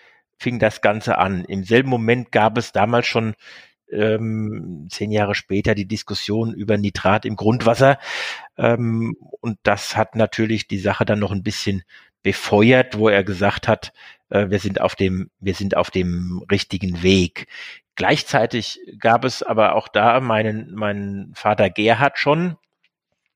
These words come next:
dem sein, dem sein Steckenpferd im,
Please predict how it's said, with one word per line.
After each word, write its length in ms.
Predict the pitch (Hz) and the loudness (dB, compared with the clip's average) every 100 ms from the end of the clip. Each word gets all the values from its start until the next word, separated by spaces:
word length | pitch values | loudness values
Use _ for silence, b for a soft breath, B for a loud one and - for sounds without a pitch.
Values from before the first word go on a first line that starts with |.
| _ _ - | _ _ -4
dem 160 | 110 113 | 0 2
sein, 280 | 104 110 - | 0 -2 -2
dem 180 | 110 107 | 0 2
sein 180 | 101 98 | 0 -2
Steckenpferd 880 | - 110 123 107 - 110 113 - B B B _ | 0 0 -2 -8 0 2 2 0 B B B _
im, 560 | 117 104 95 92 87 | -2 0 -2 -4 -6